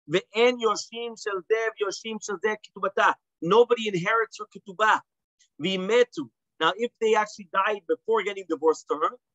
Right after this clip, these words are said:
achim shel zev, achim shel zeh choltim lo, they do chalitza, no yibum. So look how much punishment we just said, we just gave to this woman. You saw how much? <laughs> She's, she's gonna think about it twice before she comes and starts fooling around and, uh, getting married again. Rabbi Yosef Omer,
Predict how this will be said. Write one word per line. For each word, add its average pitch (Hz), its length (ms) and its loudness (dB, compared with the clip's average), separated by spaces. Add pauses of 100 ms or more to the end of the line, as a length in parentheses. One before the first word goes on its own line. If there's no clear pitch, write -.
(180)
achim 214 440 -4
shel 202 140 -2
zev, 226 180 2
achim 220 280 -4
shel - 160 0
zeh - 120 2
choltim 240 380 -8
lo, 214 140 -2
they 202 120 -6
do 226 160 -12 (100)
chalitza, 220 480 0
no 214 120 -4 (100)
yibum. 262 380 -4 (360)
So - 140 -12
look 208 160 -14
how - 60 -20
much - 220 -20 (160)
punishment 160 520 -8
we 147 80 -14
just 143 200 -16
said, 156 240 -4
we 139 80 -14
just 135 220 -20
gave 160 220 -4
to - 100 -20
this - 180 -20
woman. 123 160 -20 (400)
You 131 100 -12
saw 202 180 2
how 185 120 6
much? 277 280 -2 (420)
<laughs> 233 60 0 (480)
She's, 175 200 -14 (180)
she's - 160 -16
gonna 196 160 -2
think 214 180 -6
about 202 160 2
it 185 120 -4
twice 262 360 -2 (260)
before 185 280 2
she 175 160 -6
comes 175 260 -2
and - 120 -20
starts - 400 0
fooling 180 320 -2
around 175 260 4 (260)
and, 151 200 -4
uh, 165 160 6
getting 160 220 2
married 135 220 -8
again. 120 200 -18 (460)
Rabbi 113 140 -10
Yosef 202 300 -2
Omer, 214 220 0